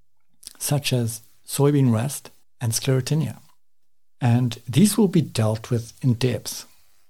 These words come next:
including understanding the pathogen, uh, predicting ep-, epidemics, and controlling the outbreaks. Further, we'll look at more general things like general agronomics,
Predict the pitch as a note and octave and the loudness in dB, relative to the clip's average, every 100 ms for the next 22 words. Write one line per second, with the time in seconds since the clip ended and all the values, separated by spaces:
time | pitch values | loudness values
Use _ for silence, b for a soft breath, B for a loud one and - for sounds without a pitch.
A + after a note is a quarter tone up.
0 | - - - - - A#2+ - C3 A#2+ C3 | -20 -20 -20 -18 -8 -6 2 4 4 4
1 | C3 B2+ - B2 B2+ B2 A#2 A#2 A2 G2 | 4 2 2 2 4 4 2 0 -4 -6
2 | A2+ - A#2 A#2 - - - - G#2 G2+ | -8 -4 -4 -4 -8 -20 -20 -12 -6 -6
3 | G#2+ - A2 A2+ - B2 A#2 - A#2+ G#2 | -6 -6 -4 -4 -2 -2 -4 -4 -6 -4
4 | G#2 G2 C3 - - - - - - - | -4 -6 -8 -12 -18 -20 -20 -20 -20 -8
5 | C3+ B2 C#3 - - A#2+ A#2 A#2 A#2 A#2 | -4 0 0 0 0 2 4 2 2 0
6 | A2 A2+ - - - - - - - - | -4 -10 -16 -16 -18 -18 -20 -20 -20 -20
7 | - - - - - F#3+ F3 D#3 C3+ C3 | -20 -20 -20 -10 -2 2 4 4 4 2
8 | C3 A2 A#2 A2+ A#2+ A2 A#2+ A#2 B2+ B2 | 0 0 0 0 0 0 0 -2 -4 -4
9 | - - - A#2+ B2+ C#3+ B2 B2+ B2+ B2+ | -6 -6 0 0 0 -2 -2 0 0 -4
10 | - | -8